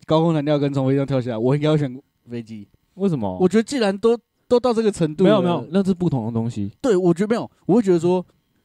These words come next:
Speaker 1: 那我干嘛不直接试最极限的那一个？
Speaker 2: 没有，没有，没有，没有，没有，没有，我跟你讲，我跟你解释，那个极限是不同的。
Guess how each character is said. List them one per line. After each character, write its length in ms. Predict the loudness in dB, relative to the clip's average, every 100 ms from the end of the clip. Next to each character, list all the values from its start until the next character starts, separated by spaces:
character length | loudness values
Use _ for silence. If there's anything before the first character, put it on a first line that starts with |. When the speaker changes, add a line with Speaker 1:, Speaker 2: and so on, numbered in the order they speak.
| _ _ _
Speaker 1:
那 80 | -2
我 100 | 0
干 140 | 2 0
嘛 60 |
不 100 | 0
直 160 | -2 -4
接 80 | -4
试 300 | -6 -8 -6 0 2 4
最 120 | 2
极 180 | 0 -6
限 200 | -4 -4
的 100 | -4
那 180 | -6 0
一 20 |
个？ 100 | 0
Speaker 2:
没 140 | 2
有， 60 | 0
没 100 | 2
有， 60 | 2
没 60 |
有， 20 | 0
没 120 | -2
有， 60 |
没 120 | 0 0
有， 60 |
没 40 | 2
有， 60 |
我 40 | 0
跟 120 | 0
你 40 |
讲， 140 | -2 -2
我 80 |
跟 100 | -2
你 40 | -2
解 80 | -4
释， 180 | -8 -6
那 60 |
个 80 | -8
极 140 | -6
限 80 | -8
是 60 | -8
不 80 | -8
同 120 | -10 -14
的。 120 | -16